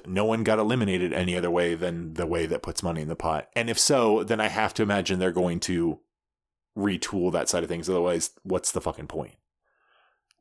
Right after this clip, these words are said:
It's, it's a, it's not even good manufactured drama. It's, it's dumb. How many of the contestants on this show do you think haven't watched Squid Game?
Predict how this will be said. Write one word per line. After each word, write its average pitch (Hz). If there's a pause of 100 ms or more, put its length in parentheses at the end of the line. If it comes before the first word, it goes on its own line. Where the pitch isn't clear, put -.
(120)
It's, -
it's 120
a, 101
it's 123
not 110
even 104
good 95
manufactured 78
drama. 76
It's, -
it's 82
dumb. 80 (380)
How 175
many 247
of 220
the 139
contestants 107
on 101
this 98
show 90 (1500)
do -
you 123
think 117 (1000)
haven't 104
watched 90
Squid 73
Game? 55